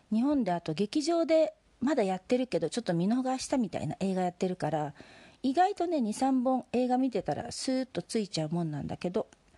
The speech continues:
で、それで着いて、で、最初の、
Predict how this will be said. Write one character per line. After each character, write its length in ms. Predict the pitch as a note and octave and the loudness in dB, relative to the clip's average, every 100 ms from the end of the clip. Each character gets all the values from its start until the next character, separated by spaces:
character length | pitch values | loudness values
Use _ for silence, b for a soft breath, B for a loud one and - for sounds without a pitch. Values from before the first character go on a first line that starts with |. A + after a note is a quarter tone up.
| B B B | B B B
で、 80 | F4 | -4
そ 160 | - | 0
れ 100 | E4+ | 0
で 140 | D#4 D#4+ | 0 -4
着 380 | - F4 D#4 | -2 0 0
い 40 | G3+ _ _ _ | -4 _ _ _
て、 540 | G#3+ A3+ G#3+ G3 E3+ - B B B B - | 0 2 0 -2 -4 -8 B B B B -6
で、 140 | F#3+ | -4
最 340 | F#3+ - F4+ G4 | -2 -2 -2 0
初 180 | - F4+ | -2 2
の、 220 | F4 | 2